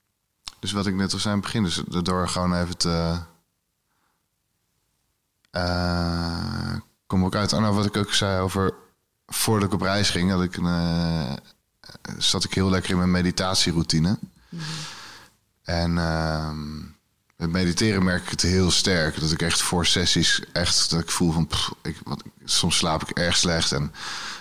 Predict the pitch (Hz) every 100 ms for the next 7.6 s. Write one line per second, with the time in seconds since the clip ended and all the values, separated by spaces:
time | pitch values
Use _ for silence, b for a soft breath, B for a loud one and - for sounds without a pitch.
0 | B _ - 78 78 76 76 73 73 73
1 | 73 71 71 71 71 71 - _ _ _
2 | _ _ - 82 80 80 80 78 78 -
3 | 80 - - - - - 78 80 80 69
4 | 69 - 76 73 73 73 71 69 69 69
5 | 67 69 - _ - 76 73 69 71 69
6 | 78 76 78 76 71 65 67 64 65 -
7 | - - - - 180